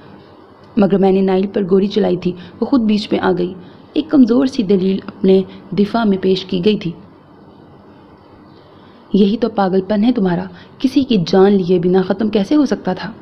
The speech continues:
और चलो, अगर फ़र्ज़ कर लेते हैं कि गोली नाइल को ही लगती तब?" अक्स ने सवालिया अब्रू उचकाई। "तब क्या खून ना बहता?" "नहीं ज़ारून, खून तो तब भी बहना था।" वो नफ़ी में गर्दन हिलाता बोल रहा था।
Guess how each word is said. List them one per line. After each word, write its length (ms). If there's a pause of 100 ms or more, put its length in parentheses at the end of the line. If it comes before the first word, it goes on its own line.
और 60
चलो, 380
अगर 200
फ़र्ज़ 360
कर 160
लेते 260
हैं 180
कि 120
गोली 320 (260)
नाइल 300
को 160
ही 120
लगती 300
तब?" 380 (580)
अक्स 280
ने 140
सवालिया 460
अब्रू 300
उचकाई। 480 (520)
"तब 80 (140)
क्या 140
खून 240
ना 100
बहता?" 320 (580)
"नहीं 240 (160)
ज़ारून, 480 (260)
खून 260
तो 180
तब 160
भी 200
बहना 300
था।" 220 (720)
वो 340
नफ़ी 260
में 180
गर्दन 260
हिलाता 360
बोल 200
रहा 160
था। 220